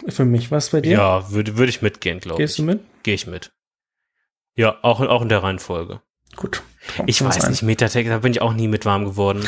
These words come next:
Speaker 1: Hab ich benutzt, als es noch keine anderen gab. Ist jetzt nicht schlecht, ist keine schlechte App. Also kann man schon machen.
Speaker 2: Aber war's nicht so, dass Metatext besonders, ähm,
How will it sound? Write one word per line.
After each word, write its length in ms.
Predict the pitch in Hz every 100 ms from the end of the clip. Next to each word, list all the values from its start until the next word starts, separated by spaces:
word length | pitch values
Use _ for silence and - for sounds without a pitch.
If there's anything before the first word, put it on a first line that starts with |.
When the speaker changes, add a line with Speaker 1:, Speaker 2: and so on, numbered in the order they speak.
| -
Speaker 1:
Hab 140 | 165 233
ich 100 | 220
benutzt, 380 | 202 220 220
als 160 | 151 147
es 20 |
noch 160 | 170 160
keine 180 | 160 135
anderen 240 | 156 143
gab. 160 | 113 120
Ist 100 | -
jetzt 140 | -
nicht 180 | 196 -
schlecht, 180 | - 151
ist 100 | -
keine 180 | 170 214
schlechte 300 | 175 - -
App. 120 | 185 _ _ _
Also 200 | - 135
kann 160 | - 165
man 160 | 175
schon 180 | - 143
machen. 280 | 151 - 127 _ _ _ _ - - - -
Speaker 2:
Aber 440 | 143 196 214 120
war's 320 | 120 165 -
nicht 220 | 185 175
so, 300 | - - 160
dass 300 | 151 123 -
Metatext 680 | 117 127 160 - 131 127 - -
besonders, 1080 | 107 113 123 127 123 120 120 - - - _ _ _ _ _ -
ähm, 800 | 120 110 110 110 107 107 110